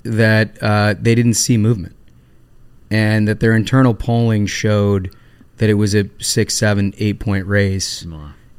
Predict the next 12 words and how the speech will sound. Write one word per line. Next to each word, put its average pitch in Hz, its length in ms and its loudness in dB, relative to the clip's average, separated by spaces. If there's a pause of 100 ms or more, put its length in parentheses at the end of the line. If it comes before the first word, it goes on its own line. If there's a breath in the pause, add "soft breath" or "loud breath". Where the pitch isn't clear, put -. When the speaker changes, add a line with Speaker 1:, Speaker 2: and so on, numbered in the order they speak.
Speaker 1:
and 107 200 0
that 104 140 -2
they, 101 340 0 (100)
they 113 220 2
didn't, 110 440 0
they 107 240 -2 (280)
collapsed 117 680 -2
the 120 100 -2
thing 107 240 0
from 101 180 -6
fifteen 131 600 0
to 104 100 -8